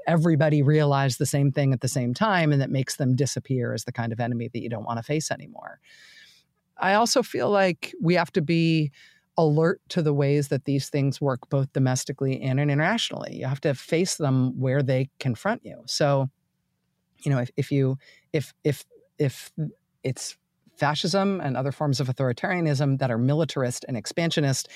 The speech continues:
and waging war around the world, then you beat them by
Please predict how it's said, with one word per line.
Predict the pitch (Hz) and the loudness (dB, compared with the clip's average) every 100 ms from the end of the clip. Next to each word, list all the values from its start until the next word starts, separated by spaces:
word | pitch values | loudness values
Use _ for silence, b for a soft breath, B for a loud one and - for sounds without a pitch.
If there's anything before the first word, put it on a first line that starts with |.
| B B B | B B B
and | 151 139 | 0 2
waging | 143 147 139 139 120 | 4 4 4 2 2
war | 123 143 175 151 | 2 2 2 2
around | 143 135 | 2 2
the | 127 | 0
world, | 139 190 196 | 0 0 2
then | 147 139 | 2 2
you | 135 147 _ - _ _ _ 120 110 | 2 -2 _ -20 _ _ _ -16 -6
beat | 131 - | -6 0
them | 147 | 0
by | 143 143 | 2 2